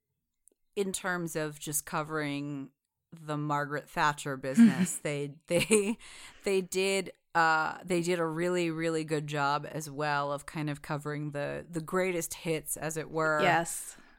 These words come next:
Speaker 1: of, um, of, of Thatcherism. <laughs> Um,
Speaker 2: Yeah, I think The Crown really soars where they,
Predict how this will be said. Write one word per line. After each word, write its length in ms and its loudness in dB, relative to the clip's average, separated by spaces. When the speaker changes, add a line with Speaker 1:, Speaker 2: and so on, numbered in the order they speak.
Speaker 1:
of, 380 4
um, 720 2
of, 440 4
of 460 2
Thatcherism. 840 2
<laughs> 60 -20
Um, 800 6
Speaker 2:
Yeah, 160 12
I 40 12
think 200 6
The 80 6
Crown 320 10
really 320 8
soars 520 10
where 160 10
they, 360 6